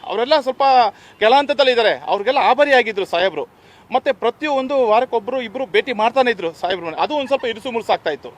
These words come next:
ಯಾರೋ ಆ ಮೇಡಮ್ ಅವ್ರಿಗೆ. ಮತ್ತೆ ಈ ಥರವ್ರನ್ನ ಕಂಡ್ರೆ ಅವ್ರು, ಅವ್ರಿಗೆ ಆಗ್ತಾ ಇರಲಿಲ್ಲ,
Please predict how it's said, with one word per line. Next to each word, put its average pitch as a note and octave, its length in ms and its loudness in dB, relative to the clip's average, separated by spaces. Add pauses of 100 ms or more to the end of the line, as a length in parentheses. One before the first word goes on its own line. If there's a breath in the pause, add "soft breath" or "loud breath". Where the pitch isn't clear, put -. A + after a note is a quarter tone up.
ಯಾರೋ F3 200 -2
ಆ F#3+ 120 2
ಮೇಡಮ್ F3+ 240 0
ಅವ್ರಿಗೆ. D3+ 240 -8 (400 loud breath)
ಮತ್ತೆ B3+ 200 -2
ಈ A#3 60 -4
ಥರವ್ರನ್ನ D4 320 2
ಕಂಡ್ರೆ B3 300 0
ಅವ್ರು, G3+ 160 2
ಅವ್ರಿಗೆ F3 240 2
ಆಗ್ತಾ F#3 200 2
ಇರಲಿಲ್ಲ, D#3 240 -2